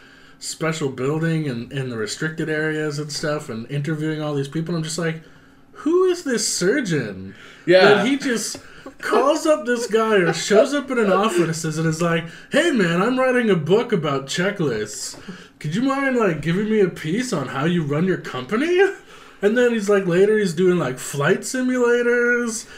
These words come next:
Speaker 1: in an
Speaker 2: Yeah.
Speaker 1: airport training facility. <laughs>
Speaker 2: Like, if he had told me he was a journalist, I would have been like, "Okay."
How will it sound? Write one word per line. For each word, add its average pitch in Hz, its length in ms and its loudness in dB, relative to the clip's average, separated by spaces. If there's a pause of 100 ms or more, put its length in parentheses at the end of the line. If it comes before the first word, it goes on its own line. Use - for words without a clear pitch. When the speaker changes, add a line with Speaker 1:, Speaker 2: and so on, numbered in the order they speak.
(160)
Speaker 1:
in 170 160 0
an 147 100 0
Speaker 2:
Yeah. 143 80 2
Speaker 1:
airport 220 880 0
training 214 380 0
facility. 233 1200 -2
<laughs> - 40 -14
Speaker 2:
Like, 180 220 0
if 214 80 0
he 285 80 6
had 339 100 4
told 247 200 4
me 277 60 6
he 240 60 6
was 170 140 4
a 143 60 -2
journalist, 139 540 -2
I 131 80 2
would 135 80 -2
have 113 100 -6
been 107 80 -8
like, 113 160 -2
"Okay." 175 400 0